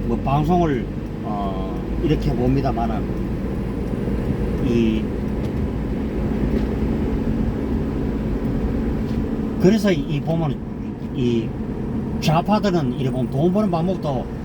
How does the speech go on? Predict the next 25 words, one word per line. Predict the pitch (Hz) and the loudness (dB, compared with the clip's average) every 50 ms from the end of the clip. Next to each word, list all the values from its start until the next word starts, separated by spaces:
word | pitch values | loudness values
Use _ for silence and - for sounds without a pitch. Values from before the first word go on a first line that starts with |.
| - - | -4 -2
아주 | - 185 190 226 | 0 0 2 2
보면은 | 202 196 190 175 180 170 151 135 123 98 - - - - - - - - 143 | 4 4 4 4 4 4 4 2 0 0 -2 -4 -6 -6 -6 -6 -6 -2 -2
이 | 143 139 - | -2 -2 0
악질적으로 | - 185 - - 240 240 - - 233 208 185 156 | -2 -2 0 2 2 2 4 4 4 4 4 2
하는 | 151 156 160 170 | 2 2 2 2
게 | 165 160 | 2 0
보면 | 139 - 127 123 131 123 113 - - - - - - - | 0 0 0 0 0 0 -2 -2 -4 -4 -4 -4 -4 -2
좌파들 | - 143 143 147 - 185 190 180 180 180 180 180 175 180 175 175 175 175 180 180 - - 143 127 120 - - - - - - | 0 2 2 2 4 4 4 4 4 4 2 2 2 0 0 0 0 0 0 -2 -2 -2 -2 -2 -2 -2 -4 -4 -6 -6 -6
같고요. | - 117 113 - 143 135 117 - - - 107 - - - - - - - - - - - - - - - - - - - - - - - - - | -4 -4 -4 -2 -2 0 0 -2 -2 -4 -4 -4 -4 -4 -4 -4 -4 -4 -2 -2 -2 -2 -2 -2 -2 -2 -2 -2 -2 -2 -2 -2 0 0 0 0
사실 | - - - 180 190 196 214 240 220 | 0 2 4 4 4 4 4 4 4
우리 | 196 147 143 | 4 2 2
같은 | 165 190 - 233 190 | 0 2 2 2 2
사람들은 | 170 170 170 170 170 190 160 131 117 | 2 2 2 2 2 0 0 0 0
거의 | 147 151 175 185 | 2 2 2 2
뭐, | 160 156 156 147 143 143 131 - 120 113 - | 2 2 0 0 0 -2 -4 -4 -4 -4 -2
뭐, | 127 123 120 107 - - - - - - - - - - - - - - - | 0 0 0 0 0 -2 -4 -4 -4 -4 -4 -4 -4 -4 -2 -2 -2 0 0
뭐 | 131 127 120 | 2 4 4
유튜브를 | 123 131 127 - 202 220 196 202 196 180 151 127 | 4 2 4 4 4 4 4 4 4 4 2 2
듣고 | - 170 - 175 156 135 | 0 0 0 0 0 0
계시는 | - 143 147 135 160 175 175 160 | 0 0 2 4 4 4 4 2
분들은 | 143 127 127 - 123 123 110 107 | 2 0 0 0 0 0 0 0
뭐 | 113 120 | 0 0
어떻게 | 117 120 - - 160 | 0 0 0 0 0
생각하는지 | 135 143 143 135 135 135 131 135 | 0 2 2 2 2 0 0 0
모르지만은 | 131 - 113 113 117 117 123 120 117 110 | 0 0 0 0 0 0 0 0 0 0